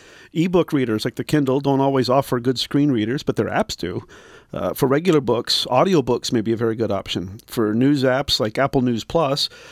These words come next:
uh, also include professionally narrated articles, but the answer is likely that, short of a smartphone, there likely isn't a satisfactory all-in-one tool.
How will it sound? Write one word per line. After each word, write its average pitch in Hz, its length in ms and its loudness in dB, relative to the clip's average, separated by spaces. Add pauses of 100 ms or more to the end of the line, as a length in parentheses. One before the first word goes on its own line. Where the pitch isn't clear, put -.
(160)
uh, 104 100 2
also 151 300 2
include 131 260 0
professionally 131 500 0
narrated 123 400 0
articles, 117 760 -2
but 127 180 0
the 139 160 0
answer 156 240 0
is 107 240 -2
likely 135 380 0
that, 117 220 0 (180)
short 156 280 0
of 139 80 -2
a 117 40 -2
smartphone, 131 580 0
there 113 140 0
likely 127 320 0
isn't 127 340 0
a 110 180 0
satisfactory 123 720 -2
all-in-one 107 500 -2
tool. - 280 -12